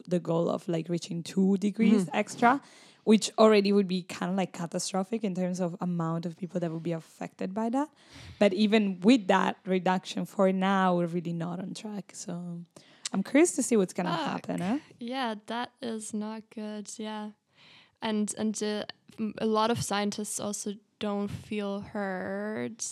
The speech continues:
Speaker 1: Mm-mm.
Speaker 3: And it kind of feels a bit like the movie Don't Look Up.
Speaker 2: Yeah.
Speaker 1: Oh my gosh, that was such an
Speaker 3: Yeah.
Speaker 1: accurate movie.
Speaker 2: Yeah.
Speaker 3: Like, I cried <laughs> and I kind of stayed in my room for the rest of the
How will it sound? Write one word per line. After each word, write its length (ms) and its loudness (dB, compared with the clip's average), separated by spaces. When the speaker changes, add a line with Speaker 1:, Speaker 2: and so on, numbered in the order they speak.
Speaker 1:
Mm-mm. 480 0
Speaker 3:
And 100 -2
it 180 -6
kind 340 -2
of 160 -4
feels 440 -2
a 40 -8
bit 280 -2
like 500 -6
the 100 -4
movie 680 -2
Don't 400 -6
Look 220 -10
Up. 340 -8
Speaker 2:
Yeah. 580 0
Speaker 1:
Oh 120 2
my 180 0
gosh, 320 -2
that 200 4
was 160 2
such 560 -2
an 80 0
Speaker 3:
Yeah. 200 -6
Speaker 1:
accurate 400 -2
movie. 280 0
Speaker 2:
Yeah. 640 6
Speaker 3:
Like, 200 -2
I 460 4
cried 680 -2
<laughs> 80 -8
and 180 6
I 240 6
kind 400 2
of 160 2
stayed 340 -2
in 140 0
my 100 0
room 400 -2
for 180 -6
the 100 -4
rest 220 -6
of 100 -12
the 440 -4